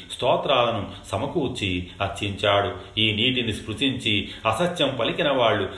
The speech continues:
శాశ్వతంగా కాలసూత్రమనే నరకానికి పోతారు అని ప్రతిజ్ఞ చేశాడు. శంకరుడు ఇలా పలకగానే రాధాకృష్ణులు ప్రత్యక్షమయ్యారు. గోప గోపీ సుర బృందాలు ఆనందంతో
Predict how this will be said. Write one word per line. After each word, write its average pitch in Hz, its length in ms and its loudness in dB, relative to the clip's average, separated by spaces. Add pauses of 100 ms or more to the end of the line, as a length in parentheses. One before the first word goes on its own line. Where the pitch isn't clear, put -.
(140)
శాశ్వతంగా 143 680 2
కాలసూత్రమనే 127 920 0
నరకానికి 95 480 -2
పోతారు 95 580 -2 (260)
అని 101 360 0 (140)
ప్రతిజ్ఞ 95 340 -2
చేశాడు. 95 560 2 (1000)
శంకరుడు 123 440 4
ఇలా 113 240 6
పలకగానే 110 840 2 (140)
రాధాకృష్ణులు 139 720 2
ప్రత్యక్షమయ్యారు. 98 920 0 (400)
గోప 120 380 6
గోపీ 117 480 2
సుర 113 300 4 (640)
బృందాలు 120 680 6 (280)
ఆనందంతో 120 920 2